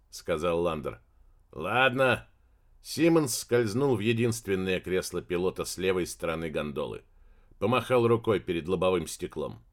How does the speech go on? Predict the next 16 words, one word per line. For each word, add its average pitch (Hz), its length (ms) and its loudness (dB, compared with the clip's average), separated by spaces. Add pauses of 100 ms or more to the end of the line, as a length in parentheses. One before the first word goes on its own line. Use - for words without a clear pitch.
(500)
Техники 127 520 0
у 123 160 0
причальной 98 560 0
мачты 98 540 -2 (300)
отсоединили 107 760 0
швартовы, 92 680 0 (320)
и 101 120 -2
восемь 131 400 2
человек 117 440 2
стали 110 320 2
разворачивать 95 760 0
корабль 101 560 2
за 87 200 -2
носовые 87 680 0
гайдропы. 80 720 -4 (720)
«Поехали!» 113 800 4